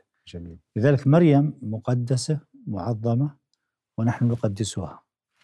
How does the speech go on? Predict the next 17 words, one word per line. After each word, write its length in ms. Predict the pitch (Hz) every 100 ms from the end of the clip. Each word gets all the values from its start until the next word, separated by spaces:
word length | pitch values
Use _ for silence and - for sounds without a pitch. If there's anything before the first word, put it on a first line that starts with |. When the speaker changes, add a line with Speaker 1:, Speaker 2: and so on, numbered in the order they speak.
| -
Speaker 2:
ونعظمها 840 | 110 110 123 104 110 95 - 92 _ _ _
ونحبها 760 | 117 120 - 131 110 85 78 - _ _ _ _ _ _
ونعتبر 520 | 117 - 131 127 127
أنها 320 | 123 131 113 113
سيدة 540 | - 143 135 131 120 - 240 147
نساء 280 | 104 147
أهل 200 | 131 110
الجنة. 420 | 113 104 117 90 - -
Speaker 1:
جميل. 260 | 82 85 - _ _ _ _
Speaker 2:
وهذا 320 | 110 165 196
التقديم 680 | 180 - 147 135 147 156 156 - _ _ _ _
يجعلنا 500 | 120 117 139 196 185
دائمًا 380 | 151 196 180 165
نبحث 380 | 185 180 180 -
عن 160 | 147 -
حقيقتها. 680 | 160 - 180 202 - _ _ _ _
Speaker 1:
نعم. 120 | 90